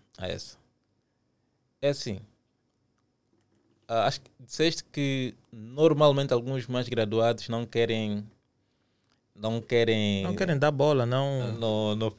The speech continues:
Speaker 1: nos faixas azuis
Speaker 2: Sim,
Speaker 1: ou
Speaker 2: querem
Speaker 1: mesmo
Speaker 2: sempre passar o pau.
Speaker 1: pau. É assim, isso é verdade,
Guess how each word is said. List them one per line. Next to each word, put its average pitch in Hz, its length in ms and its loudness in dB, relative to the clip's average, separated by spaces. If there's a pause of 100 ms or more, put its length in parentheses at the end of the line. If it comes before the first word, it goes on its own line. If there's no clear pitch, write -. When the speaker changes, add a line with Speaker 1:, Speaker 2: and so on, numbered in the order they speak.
(120)
Speaker 1:
nos 110 120 -6
faixas 120 320 -4
azuis 120 400 -2
Speaker 2:
Sim, 110 60 -2
Speaker 1:
ou 110 380 4
Speaker 2:
querem 151 200 4
Speaker 1:
mesmo 139 40 4
Speaker 2:
sempre 143 220 0
passar 120 280 0
o 127 100 2
pau. 120 600 2
Speaker 1:
pau. 101 340 -4 (2750)
É - 60 -8
assim, 127 340 -8 (140)
isso 170 760 2 (960)
é 151 100 6
verdade, 139 640 6